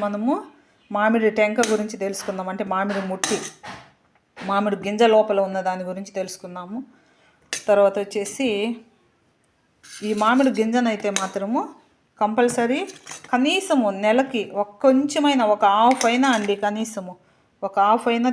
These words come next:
తినడానికి దయచేసి ప్రయత్నించాలి మనం. అదేవిధంగా చింత గింజలను గురించి కూడా తెలుసుకుందామండి. ఎందుకో నాకు చెప్పాలి అనిపించింది ఇవి, అందుకే అండి చెప్తున్నాను. ఓకేనండి, బాయ్ అండి.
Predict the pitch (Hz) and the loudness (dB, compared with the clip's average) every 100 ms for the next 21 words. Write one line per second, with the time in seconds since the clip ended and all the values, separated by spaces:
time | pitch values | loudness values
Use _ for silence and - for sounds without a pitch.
0 | 240 220 220 208 208 294 427 - _ - | 0 0 2 0 -2 -4 -6 -6 _ -6
1 | 202 208 208 214 196 196 208 202 170 175 | -4 -4 -6 -8 -2 -2 -2 -8 -8 -8
2 | 165 165 165 165 - _ _ - - _ | -8 -10 -16 -20 -20 _ _ -20 -20 _
3 | 214 214 226 214 208 247 330 - - _ | -2 0 0 -2 -2 -2 -2 -4 -16 _
4 | _ - 226 240 214 202 208 220 214 196 | _ -8 -6 -4 -6 -4 -2 -2 -2 -8
5 | 185 180 196 190 277 440 - _ 185 175 | -12 -16 -10 -4 -4 -4 -12 _ -12 -12
6 | - 180 175 175 180 226 285 _ _ _ | -14 -16 -14 -16 -12 -12 -12 _ _ _
7 | - 202 220 285 269 247 - 214 - 240 | -12 -6 0 2 2 0 -2 -2 0 2
8 | 233 240 208 208 196 185 185 180 294 427 | 2 2 0 -4 -12 -14 -14 -10 -10 -12
9 | - _ _ _ 180 190 302 - _ _ | -20 _ _ _ -16 -10 -10 -12 _ _
10 | _ _ 190 190 214 202 180 190 311 - | _ _ -16 -12 -8 -6 -6 -8 -8 -8
11 | - _ _ _ _ _ _ _ _ - | -20 _ _ _ _ _ _ _ _ -16
12 | 185 - 180 180 175 269 302 - _ - | -14 -12 -12 -12 -8 -8 -8 -14 _ -16
13 | 185 185 214 202 190 190 190 - 180 185 | -12 -8 -6 -8 -10 -12 -12 -12 -6 -2
14 | 196 190 185 | -2 -4 -6